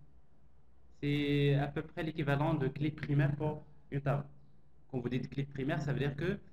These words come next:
je ne peux pas avoir, hein, je ne peux pas avoir plusieurs, euh, livres qui ont le même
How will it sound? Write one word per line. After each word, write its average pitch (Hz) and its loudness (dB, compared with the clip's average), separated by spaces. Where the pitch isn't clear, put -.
je 139 4
ne 143 8
peux 143 2
pas 180 4
avoir, 139 2
hein, 156 -4
je 120 -18
ne 120 -16
peux - -6
pas 156 6
avoir 143 4
plusieurs, 147 4
euh, 120 2
livres 127 4
qui 139 2
ont 143 4
le 135 0
même 180 2